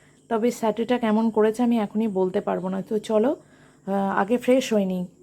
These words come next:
তো এই যে এইদিকে দেখো, আমরা ভাবলাম চিকেন স্যাটেটা আগে খাবো, তারপরে, উম, রুটিটা খাবো। কিন্তু তারপরে আবারও সে ঠিক হলো যে না, একেবারে সব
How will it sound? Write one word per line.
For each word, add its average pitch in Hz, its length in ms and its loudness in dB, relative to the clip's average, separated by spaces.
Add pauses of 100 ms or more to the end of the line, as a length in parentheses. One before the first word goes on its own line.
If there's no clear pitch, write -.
(680)
তো 269 60 0
এই 254 160 4
যে 277 100 0
এইদিকে 247 360 2
দেখো, 233 260 0
আমরা 240 240 2
ভাবলাম 226 360 2
চিকেন 226 260 -2
স্যাটেটা 226 400 0
আগে 226 200 -2
খাবো, 202 480 0
তারপরে, 208 800 0
উম, 208 420 -4
রুটিটা 208 360 -2
খাবো। 180 340 -4 (380)
কিন্তু 269 200 0
তারপরে 247 380 4
আবারও 233 360 2
সে 247 260 -6
ঠিক 240 220 -8
হলো 254 200 0
যে 269 140 -2
না, 196 320 -2
একেবারে 233 420 0
সব 240 160 0